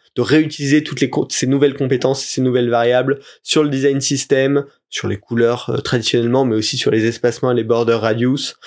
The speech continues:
euh, sur du prototypage avancé. Là, vous allez pouvoir vous faire plaisir. Et voilà,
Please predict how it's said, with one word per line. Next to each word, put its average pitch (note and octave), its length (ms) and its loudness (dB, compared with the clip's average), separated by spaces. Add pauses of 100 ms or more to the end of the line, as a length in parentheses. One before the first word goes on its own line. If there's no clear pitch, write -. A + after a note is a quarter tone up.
(200)
euh, A2 100 0
sur D#3+ 300 2
du D3 160 -2
prototypage C#3 720 0
avancé. B2+ 460 0
Là, A2 160 0
vous A2 100 0
allez A2 160 2
pouvoir B2 260 0
vous A2 80 -8
faire G#2 200 -4
plaisir. A2+ 400 0 (200)
Et A#2+ 40 -2
voilà, A2 240 2